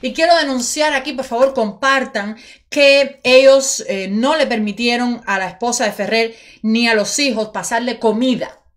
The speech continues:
a Ferrer, que es una cosa que es normal que se le lleve comida porque la comida es muy mala y todos los presos se le lleva una java de comida, lo más que uno pueda, para que el preso pueda comer. Bueno, pues se le negó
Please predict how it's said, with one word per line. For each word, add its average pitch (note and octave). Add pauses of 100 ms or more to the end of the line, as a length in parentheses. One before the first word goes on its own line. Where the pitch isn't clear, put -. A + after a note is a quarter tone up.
(580)
a G3+
Ferrer, -
que G#3
es G#3+
una B3+
cosa C4
que A#3
es G3+
normal G#3+
que C4+
se -
le F3
lleve F#3+
comida A3+
porque F#3
la D#3
comida E3+
es F#3
muy G#3+
mala A3 (240)
y F3+
todos A3+
los A#3+
presos A#3+
se A#3+
le F3+
lleva F#3+
una A3
java G#3+
de A#3
comida, A3+ (300)
lo G3+
más G#3
que C4+
uno A#3+
pueda, B3 (260)
para G#3
que G3
el F#3+
preso G#3+
pueda G3+
comer. E3+
Bueno, F#3
pues F3+
se G#3
le F#3+
negó G3+